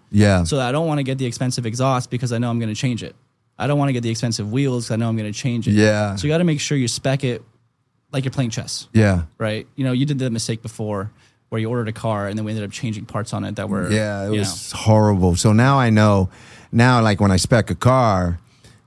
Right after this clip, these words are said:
Speaker 1: you know, I'm not putting all the carbon all over the place 'cause
Speaker 2: Yeah.
Speaker 1: I know I'm gonna do Novitec or something like
Speaker 2: Yeah,
Speaker 1: that.
Speaker 2: exactly.
Speaker 1: Definitely not buying the, the best carbon wheels at a Ferrari or somebody
Speaker 2: Yeah,
Speaker 1: can get 'cause I'm,
Speaker 2: twenty, thirty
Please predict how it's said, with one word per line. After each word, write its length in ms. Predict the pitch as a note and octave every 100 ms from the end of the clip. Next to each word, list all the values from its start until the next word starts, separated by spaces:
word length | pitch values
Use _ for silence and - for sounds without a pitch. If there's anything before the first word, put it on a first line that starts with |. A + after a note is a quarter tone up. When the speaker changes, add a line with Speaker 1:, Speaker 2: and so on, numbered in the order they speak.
| _ _ _
Speaker 1:
you 100 | -
know, 100 | G2
I'm 100 | G2+
not 220 | A#2+ G#2 F2+
putting 200 | A2+ F#2+
all 120 | F#2
the 80 | F2
carbon 400 | A#2 A2 F#2+ F#2+
all 160 | F2+
over 100 | F2+
the 80 | F2
place 220 | E2 G2+ A2
'cause 140 | G2
Speaker 2:
Yeah. 60 | F#2
Speaker 1:
I 20 |
know 180 | G2+ G#2
I'm 140 | G2
gonna 140 | F#2
do 160 | F2 F2+
Novitec 520 | G2 G2 F#2 G2 E2
or 40 | E2
something 260 | F#2+ E2
like 140 | E2+ E2
Speaker 2:
Yeah, 100 | A2
Speaker 1:
that. 200 | F2 E2+
Speaker 2:
exactly. 360 | - E2+ G2+
Speaker 1:
Definitely 260 | A#2+ A2 A2+
not 200 | G#2+ F#2+
buying 240 | G2+ G2 F#2+
the, 100 | F2+ - -
the 80 |
best 420 | G2+ G#2+ F#2+ - -
carbon 440 | - A2+ G#2+ F#2 F#2+
wheels 340 | G2+ F#2+ G2+
at 180 | F#2+ -
a 80 | G2
Ferrari 480 | - G2 G2+ G2+ G2
or 80 | F#2
somebody 280 | G2 F#2+
Speaker 2:
Yeah, 60 | F#2+
Speaker 1:
can 100 | G2
get 180 | G2+ G2
'cause 120 | G2
I'm, 120 | G2+
Speaker 2:
twenty, 140 | G2
thirty 80 | A2+